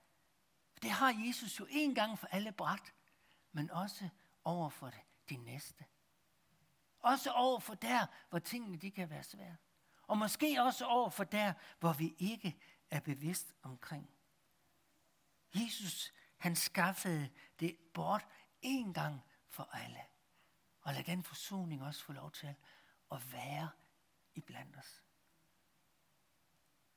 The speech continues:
For ikke så lang tid siden, så havde jeg en fantastisk skøn oplevelse, hvor, <clears throat> hvor en kom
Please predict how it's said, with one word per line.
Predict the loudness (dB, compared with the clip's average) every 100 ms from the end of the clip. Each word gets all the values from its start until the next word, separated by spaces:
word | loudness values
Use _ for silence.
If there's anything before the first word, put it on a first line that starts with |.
| _ _ _ _
For | -2
ikke | 0
så | 0
lang | 0 0
tid | -2 -2
siden, | -2 0 2
så | 2 4 2 2 -6 -20 -20 -14
havde | -2 0
jeg | 2
en |
fantastisk | 0 0 -2 0 -2 -4 -6
skøn | -2 0 2
oplevelse, | 2 0 -4 -4 -6 -10 -14 _ _ -20 -20 -4
hvor, | 2 2 0 0 2 2 0 -6
<clears throat> | _ _ _ _ _ _ -8 -2
hvor |
en | 0 2 2
kom | 2 2 0